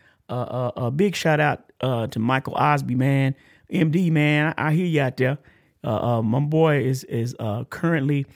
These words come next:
uh, in the planning phase of his own podcast. Uh, and so I wish you success.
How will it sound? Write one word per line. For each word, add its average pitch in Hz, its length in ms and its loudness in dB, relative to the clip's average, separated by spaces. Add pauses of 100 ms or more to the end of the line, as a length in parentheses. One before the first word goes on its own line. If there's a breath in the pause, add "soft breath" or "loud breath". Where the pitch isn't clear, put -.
(380 soft breath)
uh, 127 160 0
in 139 100 0
the 139 80 -2
planning 160 400 0
phase 147 480 0
of 123 140 -4
his 151 180 -4
own 147 300 -2
podcast. 147 800 -2 (420 soft breath)
Uh, 113 240 -2
and 123 100 -2
so 131 200 -2
I 120 60 0
wish 143 280 -2
you 147 80 -6
success. 156 680 -4